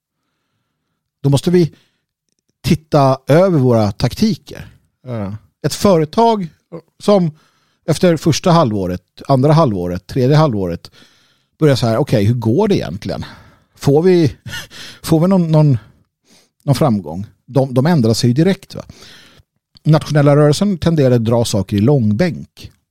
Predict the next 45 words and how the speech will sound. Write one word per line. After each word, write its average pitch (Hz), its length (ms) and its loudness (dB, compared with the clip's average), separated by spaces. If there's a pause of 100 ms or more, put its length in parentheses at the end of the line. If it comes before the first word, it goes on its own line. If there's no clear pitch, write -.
Vi, 151 380 2
eh, 151 240 4 (220)
var 143 140 0
så 143 280 2 (560)
övertygade 160 600 2
om 104 140 0
vår 113 120 2
egen 101 380 -2
förträfflighet 107 720 -4
och, 92 300 -6
och 98 220 -4
att, - 180 -10
eh, 95 240 -6 (420)
att 104 160 -6
vi 110 100 0
visste 110 260 -2
vad 101 80 -2
vi 110 80 -2
gjorde, 131 280 0
att 135 140 -2
vi 110 160 0 (380)
vägrade 123 420 0
inse 113 460 -2
att - 200 -14
nej, 127 380 0 (300)
eh, 76 160 -10 (920)
här 107 120 -6
måste 113 260 -4
vi 104 60 -4
gå 107 100 -6
vidare. 120 320 0
Och 147 60 2
de 139 180 2
som 135 140 0
gick 202 220 0
vidare, 92 380 -2
de 139 360 -2
slog 113 260 -4
vi 101 60 -2
ner 165 200 0
på. - 280 -14
<laughs> - 1200 -18
De 117 200 0
var 110 80 2
modernister. 104 640 -4